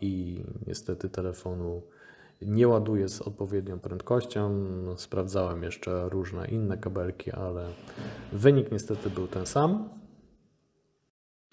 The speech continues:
Em, dla zobrazowania chciałbym jeszcze tutaj pokazać, e, jak wygląda, e, dokładnie w takim samym modelu praca sprawnego gniazda. E,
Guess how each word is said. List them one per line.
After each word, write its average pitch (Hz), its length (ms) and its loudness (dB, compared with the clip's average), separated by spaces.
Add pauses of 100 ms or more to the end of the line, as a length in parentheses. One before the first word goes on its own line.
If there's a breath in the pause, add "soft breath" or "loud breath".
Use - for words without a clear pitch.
(240 soft breath)
Em, 101 300 0
dla 107 460 4
zobrazowania 107 800 0
chciałbym 101 340 0
jeszcze 101 220 0
tutaj 98 220 0
pokazać, 101 800 -4
e, 95 240 -2
jak 104 340 0
wygląda, 95 540 -2
e, 90 1300 -6
dokładnie 92 760 -2 (520 soft breath)
w - 80 -20
takim 110 260 2
samym 98 300 0
modelu 92 480 2 (280)
praca - 440 -6 (280)
sprawnego 92 600 -6
gniazda. 95 580 0 (1200 loud breath)
E, 180 40 -6